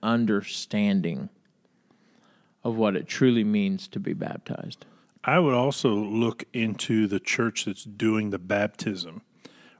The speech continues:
Speaker 2: We're not set up for it, but what I would wanna see if I had a child and, uh,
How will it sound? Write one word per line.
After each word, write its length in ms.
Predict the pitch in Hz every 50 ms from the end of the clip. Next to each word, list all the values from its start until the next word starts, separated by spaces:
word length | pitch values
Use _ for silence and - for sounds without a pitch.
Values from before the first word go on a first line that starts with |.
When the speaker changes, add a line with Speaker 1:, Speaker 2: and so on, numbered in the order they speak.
| _ -
Speaker 2:
We're 280 | 104 113 131 156 180
not 240 | 175 156 143 117 -
set 260 | - - 131 123 113
up 160 | 127 - -
for 320 | - - 196 180 202 247 -
it, 80 | - - _ _ _ - _ _ _ _ _ _ _ _ _ _ _ -
but 100 | - 123
what 260 | 110 110 113 127 127
I 120 | 131 127 131
would 160 | 123 113 110
wanna 280 | 110 117 123 127 120 113
see 480 | - - - 139 131 113 107 104 95
if 140 | 98 95 -
I 200 | 85 98 120 131
had 140 | 127 131 117
a 40 | 107
child 500 | - - 113 98 98 95 98 98 95 - - - - _ _ _ _ _ _ - -
and, 400 | 110 101 101 95 95 98 101 98 - _ _ _ _ _ _ _ _ _ _ _ _ _ _ _ - -
uh, 500 | 104 98 98 95 92 92 95 95 95 101